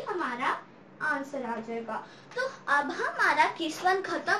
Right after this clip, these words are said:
हो गया है, शायद आपको ये समझ में आ ही गया होगा। तो अब हमारा हम केस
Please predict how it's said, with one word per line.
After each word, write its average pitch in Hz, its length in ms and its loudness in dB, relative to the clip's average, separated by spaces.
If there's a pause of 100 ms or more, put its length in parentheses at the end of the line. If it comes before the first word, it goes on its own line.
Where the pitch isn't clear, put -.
हो 349 140 0
गया 262 200 -2
है, 320 200 4
शायद 320 500 -2
आपको 302 340 4
ये 339 120 -2
समझ 269 420 -2
में 330 180 -4
आ 254 220 2
ही 269 220 -2
गया 226 200 2
होगा। 226 380 0 (2250)
तो 196 60 2
अब 415 200 8
हमारा 320 420 2 (360)
हम 320 160 0 (960)
केस 453 380 -6